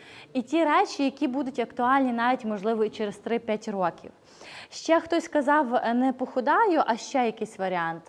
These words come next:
Ем, прошу? Про моду, та, можливо, повернеться мода. Е, в нас, е, чи буває у вас таке, що ви купили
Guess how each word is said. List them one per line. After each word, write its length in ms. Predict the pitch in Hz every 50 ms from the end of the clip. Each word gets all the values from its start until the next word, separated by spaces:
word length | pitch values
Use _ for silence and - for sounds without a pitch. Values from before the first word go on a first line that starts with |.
| - _ - _ - _ _ _ _ - - - - _ _ _ _ _
Ем, 600 | - 214 214 214 214 208 208 214 214 202 202 208 214 - - - - - - - - - _ _ - _
прошу? 340 | - 285 285 294 285 - 370 480 - - - - - - _ 226 233 240 247 262 254 - - - - - - - - - - - - - - - -
Про 180 | 254 294 302
моду, 440 | 302 302 330 320 311 285 254 196 233
та, 220 | - - 277 254
можливо, 440 | 240 233 247 233 285 349 370 359 349
повернеться 540 | 359 - 254 254 262 262 269 285 269 - 285
мода. 360 | 262 247 233 196 185 - - - - - - - - - - - - - - _
Е, 320 | 220 233 233 233 240 240 233
в 60 | 220
нас, 420 | 247 269 302 370 466 453 - -
е, 280 | - - 208 233 233 214 202 - - 214
чи 120 | - 294
буває 400 | 240 233 269 254 339 403 453 403
у 40 | 294
вас 220 | 254 311 349 349 359
таке, 440 | - 311 269 - 302 359 466 494
що 380 | - - - - 302 302 294 262 - - - - -
ви 320 | 202 208 233 294 339 349
купили 560 | 339 - - - - 285 302 320 311 285 254